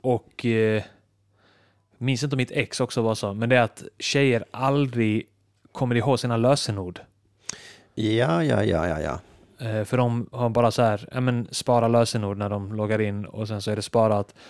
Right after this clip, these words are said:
Speaker 1: Sen händer någonting, byter dator eller någonting, ska logga in på en annan dator och då kommer de inte ihåg lösenordet.
Speaker 2: Mhm. Men, ja, men så kan det ju inte vara, alltså.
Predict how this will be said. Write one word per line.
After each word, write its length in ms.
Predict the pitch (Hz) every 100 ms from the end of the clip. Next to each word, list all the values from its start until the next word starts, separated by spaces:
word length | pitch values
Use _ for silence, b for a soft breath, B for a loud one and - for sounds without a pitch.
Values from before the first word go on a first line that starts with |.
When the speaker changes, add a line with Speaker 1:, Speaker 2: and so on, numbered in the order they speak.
| B _
Speaker 1:
Sen 200 | - 104
händer 260 | 123 117
någonting, 540 | 120 120 113 117 113 107
byter 300 | 120 117 113
dator 360 | 117 120 - 110
eller 100 | 110
någonting, 260 | 113 107 104
ska 140 | -
logga 220 | 107 110
in 80 | 110
på 100 | 101
en 60 | 107
annan 200 | 110 107
dator 360 | 110 - 104 101 b b b b b b -
och 100 | 120
då 100 | 110
kommer 200 | 117 110
de 100 | 117
inte 120 | 113
ihåg 340 | 107 98 98 -
lösenordet. 540 | 113 107 104 98 95
Speaker 2:
Mhm. 220 | 151 82 - _ _ B B B B B B
Men, 220 | 120 127 -
ja, 420 | 127 120 127 143 -
men 180 | - 123
så 120 | 135
kan 260 | - 143 131
det 60 |
ju 40 | 139
inte 140 | 139
vara, 580 | 113 127 120 107 107 101 -
alltså. 440 | 117 - 110